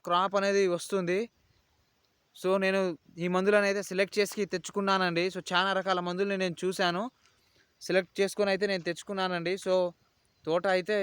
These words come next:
చాలా బాగా ఇలా అయితే వచ్చింది, చాలా ఎత్తుకి కమ్ముకుందండి తోట. ఇప్పుడైతే బెస్ట్ క్రాప్‌గా వస్తుంది, ఒక క్రాప్ అయితే ఈజీగా వచ్చేస్తుంది మనకిప్పుడు. So, ఇవి రెండు తెచ్చి మీరు స్ప్రే చేసుకున్నట్లయితే మీకు బెస్ట్ రిజల్ట్స్ వస్తాయి.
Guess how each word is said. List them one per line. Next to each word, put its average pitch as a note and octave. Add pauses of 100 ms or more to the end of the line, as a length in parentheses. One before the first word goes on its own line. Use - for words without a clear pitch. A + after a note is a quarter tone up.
(140)
చాలా F#3 (100)
బాగా F#3 (140)
ఇలా F3+
అయితే F#3 (100)
వచ్చింది, F3 (760)
చాలా F3
ఎత్తుకి G#3
కమ్ముకుందండి F#3 (680)
తోట. F3 (460)
ఇప్పుడైతే G3 (140)
బెస్ట్ E3+
క్రాప్‌గా G3
వస్తుంది, F#3
ఒక E3+
క్రాప్ F#3
అయితే F#3+ (100)
ఈజీగా F#3
వచ్చేస్తుంది F#3
మనకిప్పుడు. E3 (1600)
So, G3+ (120)
ఇవి G3
రెండు G#3+
తెచ్చి F#3+ (260)
మీరు F3+
స్ప్రే F#3+
చేసుకున్నట్లయితే F#3
మీకు D#3
బెస్ట్ E3
రిజల్ట్స్ F3+
వస్తాయి. F3+